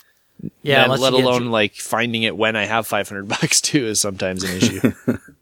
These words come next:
Speaker 1: Yeah, I think unless you're gonna go Japanese, U S Neo Geo collecting is
Speaker 2: E-,
Speaker 1: insanity.
Speaker 2: even some, even the Japanese ones are pretty high.
Speaker 1: Some of 'em. Yeah,
Speaker 2: Yeah.
Speaker 1: you can get a few games pretty cheap,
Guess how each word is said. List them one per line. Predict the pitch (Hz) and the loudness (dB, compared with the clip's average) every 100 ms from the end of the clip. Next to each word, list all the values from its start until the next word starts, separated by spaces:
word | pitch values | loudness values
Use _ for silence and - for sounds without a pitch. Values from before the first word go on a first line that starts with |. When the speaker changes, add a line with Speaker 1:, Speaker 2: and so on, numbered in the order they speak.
| - - | -20 -6
Speaker 1:
Yeah, | 120 | -2
I | 123 | 0
think | 127 | 0
unless | 123 123 | 0 -2
you're | 120 | -2
gonna | 120 | -6
go | 113 110 | -2 -4
Japanese, | 104 117 104 98 98 101 98 95 - - - | -2 -2 -2 -4 -4 -4 -6 -6 -6 -6 -6
U | 120 120 | 0 2
S | 107 | 2
Neo | 113 101 95 | 0 0 -2
Geo | 104 98 | -2 -4
collecting | - 95 - | -4 -8 -6
is | 98 92 - - | -6 -2 -2 -2
Speaker 2:
E-, | |
Speaker 1:
insanity. | 104 120 107 95 139 | 0 2 0 -2 -2
Speaker 2:
even | 165 214 | -2 0
some, | - 180 175 | 0 0 0
even | 151 170 | -2 0
the | 185 | -2
Japanese | 175 170 - 139 185 | 0 -2 -2 -2 0
ones | 226 139 110 | 0 0 0
are | 95 | -2
pretty | - 117 98 | -4 -4 -4
high. | 92 90 85 - - - | -6 -8 -10 -14 -16 -10
Speaker 1:
Some | - 202 147 | -2 0 2
of | 113 | -2
'em. | 95 - _ - | -4 -12 _ -6
Yeah, | 135 | -2
Speaker 2:
Yeah. | 131 120 | 0 0
Speaker 1:
you | 214 | -2
can | 233 | 0
get | 202 | 0
a | |
few | - 151 | 0 -2
games | 123 107 104 | 0 -2 -4
pretty | - 101 | -10 -10
cheap, | - 98 | -10 -12